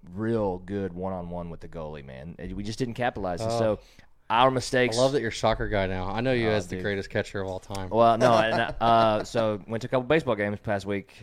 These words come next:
Speaker 1: uh, week or so.
Speaker 2: Yeah.
Speaker 1: Uh, still, still loving it.
Speaker 2: <laughs> No.
Speaker 1: So,
Speaker 2: Dude,
Speaker 1: I mean,
Speaker 2: yeah.
Speaker 1: obviously, uh, I have the wall in here.
Speaker 2: I know.
Speaker 1: Right? Found, uh, found, went to a World Series game and a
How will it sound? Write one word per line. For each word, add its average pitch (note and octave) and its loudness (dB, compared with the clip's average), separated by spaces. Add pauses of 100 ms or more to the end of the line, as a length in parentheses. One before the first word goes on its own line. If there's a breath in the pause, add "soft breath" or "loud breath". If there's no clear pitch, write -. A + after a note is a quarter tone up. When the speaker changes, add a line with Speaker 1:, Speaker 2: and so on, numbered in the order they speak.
Speaker 1:
uh, F#2+ 0
week G2+ -6
or G2+ -8
so. F#2+ -2 (200)
Speaker 2:
Yeah. A2+ -6
Speaker 1:
Uh, F2+ -6
still, G2+ -4
still G#2+ -6
loving G2 -4
it. D#2+ -12
Speaker 2:
<laughs> - -8
No. A#2 -2
Speaker 1:
So, A2 4
Speaker 2:
Dude, G#2 2
Speaker 1:
I A2+ 0
mean, B2+ 4
Speaker 2:
yeah. B2+ 6
Speaker 1:
obviously, B2 2
uh, G#2+ 0
I G#2 -2
have A2 -2
the A#2+ -2
wall G#2+ 2
in G#2 -6
here. G2 -6
Speaker 2:
I C3+ -6
know. D#3+ -6
Speaker 1:
Right? G#2+ -2 (440 loud breath)
Found, B2 6
uh, A#2+ 6
found, B2 -4
went B2 -4
to C3 2
a A2+ 2
World A#2 -2
Series C3 -2
game B2+ -2
and A2+ -2
a G2+ -4